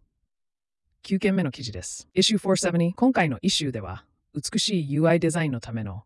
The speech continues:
五十八のルールや、グローバルデザインシステムの重要性、デザイナーの視点でのプロダクト開発方法などについて紹介されています。また、インラインフォームの使いやすさや、ユーエックストレンドのイベントなど、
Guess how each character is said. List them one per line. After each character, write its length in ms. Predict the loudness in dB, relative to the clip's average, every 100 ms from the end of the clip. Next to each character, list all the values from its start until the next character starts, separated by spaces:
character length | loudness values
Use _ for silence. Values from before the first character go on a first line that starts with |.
| _
五 140 | -4 -2
十 180 | 0 -2
八 300 | -2 -6 -6
の 120 | -4
ル 140 | -4
ー 20 | -4
ル 80 |
や、 220 | -8 -12 -16 _ _ _
グ 100 | 2
ロ 140 | 4
ー 20 | 4
バ 140 | 4
ル 100 | 2
デ 140 | 0
ザ 140 | 0 0
イ 80 | 0
ン 60 |
シ 160 | 0 -4
ス 80 | -6
テ 120 | -6
ム 80 | -4
の 140 | -6
重 220 | -8 -6
要 180 | -4 -4
性、 340 | -4 -6 -8 _ _ _ _ _
デ 100 | -4
ザ 160 | 2 4
イ 40 |
ナ 120 | 4 4
ー 20 |
の 80 | 2
視 100 | 2
点 160 | 2
で 100 | 2
の 200 | -2 -6 -8
プ 120 | 0
ロ 80 | 0
ダ 100 | 0
ク 60 |
ト 100 | -4
開 180 | -2 -2
発 220 | -2 -6
方 160 | -2 -2
法 160 | -2 -4
な 100 | -4
ど 80 |
に 120 | -6 -8
つ 100 | -10
い 60 |
て 100 | -10
紹 180 | -10 -10
介 180 | -10 -10
さ 140 | -10
れ 80 | -12
て 100 | -12
い 60 | -12
ま 120 | -12
す。 220 | -14 -16 _ _ _ _ _ _ _
ま 120 | -10 -4
た、 240 | -4 -4 _ _
イ 100 | 0
ン 60 | 4
ラ 100 | 4
イ 40 |
ン 40 |
フ 140 | 4 2
ォ 20 |
ー 40 |
ム 60 | 2
の 100 | -4
使 240 | -6 0 2
い 60 |
や 100 | 2
す 80 | -2
さ 100 | -8
や、 220 | -10 -14 _ _ -4
ユ 160 | 2
ー 40 | 2
エ 20 |
ッ 20 |
ク 100 | 0
ス 80 | -6
ト 140 | 0
レ 100 | 2
ン 60 | 2
ド 100 | -2
の 100 | -6
イ 60 | -4
ベ 140 | 0
ン 80 | 0
ト 100 | 0
な 100 | -4
ど、 180 | -4